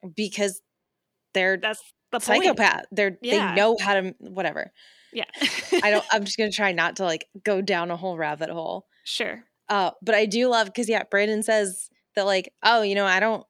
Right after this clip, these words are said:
Speaker 1: really know what's going on," which basically tells me that he never, like, took an Asian studies class. I'm kind of assuming Asian just because, like, he was cooking with soy sauce, but that could be really, you know,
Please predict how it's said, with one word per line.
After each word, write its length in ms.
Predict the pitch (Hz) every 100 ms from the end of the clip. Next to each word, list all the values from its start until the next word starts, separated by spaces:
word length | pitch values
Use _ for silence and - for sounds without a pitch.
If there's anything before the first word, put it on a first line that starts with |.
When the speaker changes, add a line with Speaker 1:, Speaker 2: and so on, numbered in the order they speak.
| _
Speaker 1:
really 300 | 180 214 208
know 160 | 202 196
what's 180 | 196 -
going 280 | 190 180 190
on," 220 | 196 175
which 240 | 185 - - _
basically 380 | 196 262 196 180
tells 240 | 170 160
me 280 | 170 160 156 -
that 160 | 170 -
he 120 | - 185
never, 440 | 180 170 170 156
like, 260 | - 156 - _ _ _ _ _ _ _ -
took 360 | - 202 - - _ _ _ _ _ _ _
an 360 | 196 190 180 170 -
Asian 360 | 202 202 180
studies 360 | 185 185 180 165
class. 260 | 170 160 -
I'm 120 | 180
kind 200 | 190 190
of 80 | 180
assuming 420 | 175 180 170 165
Asian 440 | 135 175 180 180
just 180 | 175 165
because, 300 | 180 175 156 - -
like, 240 | 165 - _
he 160 | 175
was 140 | 170 160
cooking 320 | 185 165 165
with 120 | 165
soy 180 | - 156
sauce, 300 | 156 175 175
but 120 | - 160
that 120 | 147
could 100 | 151
be 120 | 151
really, 420 | 147 151 151 156 - _ _ _ _ _ _ _ _
you 80 | 170
know, 200 | 139 107